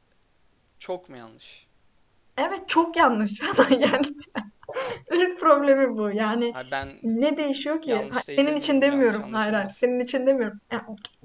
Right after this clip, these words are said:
Speaker 2: direkt konuşacak olursam bir kere kadın tamamen siyahi değil. Yani o mantalitelerini bir aşmaları gerekiyor. Kadın yarı siyahi, yarı beyaz.
Speaker 1: Hayır,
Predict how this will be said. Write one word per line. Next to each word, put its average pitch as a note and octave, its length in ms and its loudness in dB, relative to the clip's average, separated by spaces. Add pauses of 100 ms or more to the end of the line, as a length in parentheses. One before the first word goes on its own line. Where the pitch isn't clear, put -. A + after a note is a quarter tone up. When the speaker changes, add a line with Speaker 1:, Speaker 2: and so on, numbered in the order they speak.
(140)
Speaker 2:
direkt D#4+ 400 -2
konuşacak G#3 520 -6
olursam G#3+ 520 -6 (1120)
bir D4 140 -2
kere F4+ 260 -4
kadın A#3+ 480 2
tamamen A3 500 0
siyahi G3+ 560 -2
değil. F#3 300 -12 (640)
Yani G#3 420 -2 (800)
o B3 160 8
mantalitelerini A#3 920 2
bir G#3 120 2
aşmaları G3+ 400 -2
gerekiyor. G3 300 -6
Kadın G#3+ 320 -2
yarı G#3+ 200 0
siyahi, G#3 360 -2
yarı G3+ 220 0
beyaz. G3 300 -6
Speaker 1:
Hayır, C#3 180 -8